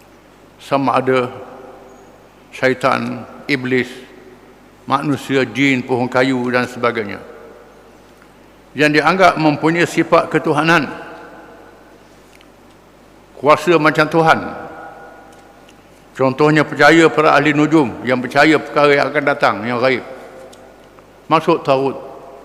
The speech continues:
Kerana perkara akan datang hanya diketahui oleh Allah sahaja. Kecuali mereka yang diberitahu oleh Allah. Seperti Nabi sallallahu alaihi wasallam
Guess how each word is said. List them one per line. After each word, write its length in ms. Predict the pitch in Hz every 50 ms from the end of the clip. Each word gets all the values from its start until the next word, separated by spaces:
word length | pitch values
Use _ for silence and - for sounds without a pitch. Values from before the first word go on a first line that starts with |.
| - - - - - - - - - - - - - - - _ - - - - -
Kerana 240 | - 143 160 160
perkara 480 | - - 143 139 - 151 160 160 151 139
akan 160 | - 147 143 143 139
datang 320 | 131 139 - 175 170 151
hanya 240 | 143 151 160 151 139
diketahui 560 | 135 - - - - 131 127 147 156 143 135
oleh 160 | 135 139 135
Allah 240 | 120 123 127 123 120 110 -
sahaja. 320 | - 113 98 104 98 95 92 - - - - - - - - - - - - - - - - - - - - - - - - _ _ _ _ _ _ _ - _ _ - - _ _ -
Kecuali 480 | - 139 - - 143 139 139 151 196 196
mereka 480 | 170 151 151 147 147 147 - 180 180
yang 160 | 175 160 151 151
diberitahu 560 | 147 143 151 143 - 165 175 190 170 151 180
oleh 80 | 160
Allah. 320 | 156 160 170 165 143 110 92 - - - - - - - - - - - - - - - - - - - - - - - - - - - - -
Seperti 240 | - 127 123 127
Nabi 320 | 147 139 147 147 143 160 156
sallallahu 160 | 143 139 147
alaihi 80 | 147 139
wasallam 160 | 151 143